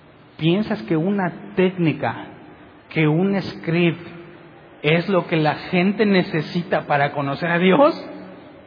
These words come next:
Estás en el hoyo. No puede ser.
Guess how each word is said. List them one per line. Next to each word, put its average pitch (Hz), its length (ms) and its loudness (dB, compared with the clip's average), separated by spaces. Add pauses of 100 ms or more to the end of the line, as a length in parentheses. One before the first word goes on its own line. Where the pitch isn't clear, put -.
(280)
Estás - 260 -6
en 147 120 -2
el 127 140 -2
hoyo. 123 320 0 (1800)
No 135 160 -6
puede 160 280 -2
ser. 120 320 2